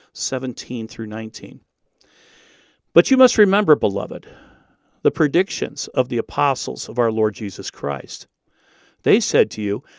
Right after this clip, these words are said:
'In the last time there will be scoffers, following their own ungodly passions.' It is these who cause division, worldly people devoid of the Spirit."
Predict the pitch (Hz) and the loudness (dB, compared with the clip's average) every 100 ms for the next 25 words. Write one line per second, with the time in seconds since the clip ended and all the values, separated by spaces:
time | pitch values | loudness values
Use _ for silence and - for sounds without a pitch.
0 | _ - 170 233 269 262 160 165 151 165 | _ 2 4 6 4 4 4 2 4 0
1 | 180 170 - - - 165 113 104 110 - | 0 -2 -8 -8 -4 0 2 0 -4 -6
2 | 117 143 160 147 139 135 120 - - 123 | 2 4 6 4 2 0 0 -6 0 0
3 | 117 - 123 - - _ _ _ _ - | -2 -8 -12 -16 -20 _ _ _ _ -20
4 | - _ - - 180 208 202 202 208 143 | -20 _ -4 4 6 10 10 8 2 2
5 | 127 131 160 180 185 180 135 123 123 127 | 2 4 2 2 0 0 -2 0 0 0
6 | 127 120 - - 123 107 98 - 90 - | 0 -2 -4 -10 -10 -8 -10 -14 -16 -18
7 | - - _ _ _ _ _ _ _ - | -20 -20 _ _ _ _ _ _ _ -20
8 | - - _ - 139 135 - 143 220 220 | -20 -20 _ 0 2 0 0 0 2 2
9 | 202 175 - - 143 135 131 135 - 107 | 0 -4 -4 0 4 4 2 -2 -6 -4
10 | 113 135 175 180 185 - _ _ _ _ | 0 0 -2 -6 -8 -12 _ _ _ _
11 | _ 113 123 185 202 160 135 - 120 113 | _ 0 4 6 6 4 -2 0 -4 0
12 | 113 107 104 _ _ _ _ _ 120 113 | 0 0 -2 _ _ _ _ _ -10 -8
13 | 101 127 131 131 - 127 113 113 - - | -2 2 4 4 0 -6 -6 -6 -6 -6
14 | 104 92 | -6 -6